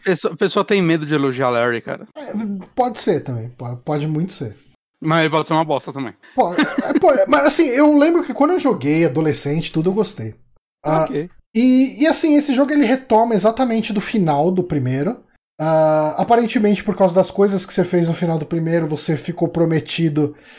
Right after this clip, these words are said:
Speaker 2: pra casar com a, a filha do chefe da, da vila lá.
Speaker 1: Uhum.
Speaker 2: Ah, e, e daí, enquanto você tá meio que se preparando pro casamento, meio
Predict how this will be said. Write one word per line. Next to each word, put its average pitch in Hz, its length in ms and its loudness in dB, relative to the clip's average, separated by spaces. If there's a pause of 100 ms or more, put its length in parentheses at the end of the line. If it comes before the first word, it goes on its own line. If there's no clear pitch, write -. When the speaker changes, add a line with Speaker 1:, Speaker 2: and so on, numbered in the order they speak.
(280)
Speaker 2:
pra 147 580 2
casar 151 580 0
com 151 360 -2
a, 135 840 -2
a 113 40 -8
filha 214 640 0
do 151 280 0
chefe 147 640 -4
da, 127 260 0
da 123 220 0
vila 131 440 0
lá. 139 360 -4 (520)
Speaker 1:
Uhum. 160 140 -8
Speaker 2:
Ah, 165 840 -4 (140)
e, 226 680 -2 (100)
e 220 80 -2
daí, 233 260 2
enquanto 262 300 0
você 240 80 -2
tá 220 160 2
meio 196 220 4
que 190 80 -8
se 190 80 -2
preparando 180 600 2
pro 175 100 -14
casamento, 175 720 0
meio 233 600 0